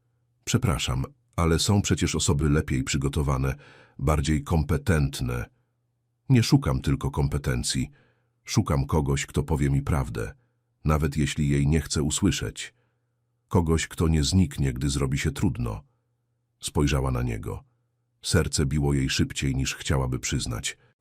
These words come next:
„Czy to była szansa, czy sidła? Nie wiem, czy potrafię”. „Proszę nie odpowiadać teraz”, powiedział łagodnie.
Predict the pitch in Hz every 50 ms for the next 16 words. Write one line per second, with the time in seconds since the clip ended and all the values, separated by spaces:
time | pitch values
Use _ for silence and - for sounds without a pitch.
0 | _ _ _ - 117 110 131 127 127 120 110 101 - - 127 120 139 139 - -
1 | 151 143 143 - 110 - - - 120 123 120 120 123 135 143 143 - _ _ _
2 | _ _ _ _ _ _ _ _ - 120 151 139 82 65 65 - - 76 - 87
3 | 80 - - 82 71 67 - 92 95 107 - _ _ _ _ _ _ _ _ _
4 | _ _ _ _ 110 107 107 - 127 113 113 113 110 110 - - 117 104 120 113
5 | 95 82 71 71 - - 87 73 65 62 64 - - - _ - 71 65 65 62
6 | 69 67 67 67 65 65 65 65 60 60 62 62 58 -